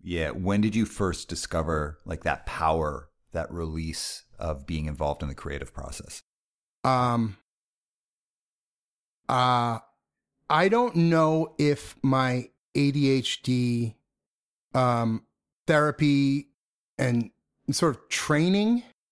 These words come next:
Speaker 2: um, when I was a very young ki-, if, if any of this, that,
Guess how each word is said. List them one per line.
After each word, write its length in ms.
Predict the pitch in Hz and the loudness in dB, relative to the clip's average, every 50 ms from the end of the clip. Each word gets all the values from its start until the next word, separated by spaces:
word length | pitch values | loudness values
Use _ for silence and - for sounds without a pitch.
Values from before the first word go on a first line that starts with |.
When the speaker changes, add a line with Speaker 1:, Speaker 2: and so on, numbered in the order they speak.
| _ _ _ _ _ _ _ _ _ _ _ _ _ _ _ _ _ _ _ _ _ _ _ - | _ _ _ _ _ _ _ _ _ _ _ _ _ _ _ _ _ _ _ _ _ _ _ 0
Speaker 2:
um, 420 | 143 143 139 135 131 131 131 - _ | 2 4 4 4 2 2 -2 -2 _
when 160 | - 156 165 | 0 2 4
I 60 | 180 208 | 4 4
was 120 | 220 196 | 2 2
a 80 | 202 160 | 2 0
very 340 | 139 123 160 160 175 180 | 2 2 2 4 4 4
young 220 | 185 180 175 170 160 | 4 4 2 2 0
ki-, 120 | - - - | -2 -2 0
if, 280 | 156 160 - 165 - - | 0 0 0 0 0 2
if 100 | 175 170 | 2 4
any 160 | 185 190 196 | 4 4 4
of 60 | 180 | 4
this, 140 | 170 156 - | 4 2 2
that, 300 | 143 139 139 135 135 | 2 0 2 2 0